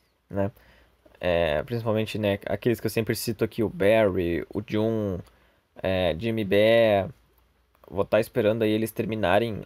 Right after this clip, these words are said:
antes, pra eu tá vendo o que, que é de bom, o que que posso, o que que eu posso fazer, se eu vou ter condições, né? E eu vou depois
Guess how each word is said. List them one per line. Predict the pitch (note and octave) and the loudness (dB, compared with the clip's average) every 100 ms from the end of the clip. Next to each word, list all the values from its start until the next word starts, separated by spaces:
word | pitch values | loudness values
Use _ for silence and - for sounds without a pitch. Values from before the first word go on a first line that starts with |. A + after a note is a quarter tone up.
| - | -4
antes, | F2 C#3+ - C#3+ - - _ _ _ _ _ _ _ _ _ | -2 -2 -6 -8 -12 -18 _ _ _ _ _ _ _ _ _
pra | A#2+ A2 | 4 4
eu | A2 | 4
tá | A2+ A#2 | 2 0
vendo | A2 A#2+ | 0 -4
o | A#2+ | -4
que, | - | -10
que | - G#2+ | -2 0
é | |
de | G#2+ B2 | 0 0
bom, | A2+ B2 | 2 2
o | C3+ | 2
que | A2+ | -4
que | - | -8
posso, | _ A2+ G#2+ - - | _ -2 -2 -4 -10
o | |
que | A2 | -4
que | G#2 | -2
eu | |
posso | G#2 F#2 - | 0 -2 0
fazer, | A#2 G2+ G#2+ - - - - - _ | 0 2 0 -2 -16 -20 -20 -20 _
se | - - B2+ | -14 -6 0
eu | A#2 | 2
vou | A#2+ | 2
ter | A2+ | -2
condições, | A#2 G3 - - G#2 C#3 | -4 -6 -6 -2 -2 0
né? | G#2 B2+ _ _ _ _ _ _ _ | -4 -6 _ _ _ _ _ _ _
E | - G3 | -2 2
eu | G#3 | 2
vou | F#3 F#3 F#3+ G3 F#3+ F#3 F3+ | 4 4 4 4 4 2 0
depois | F3+ - E3+ E3+ | -2 2 0 0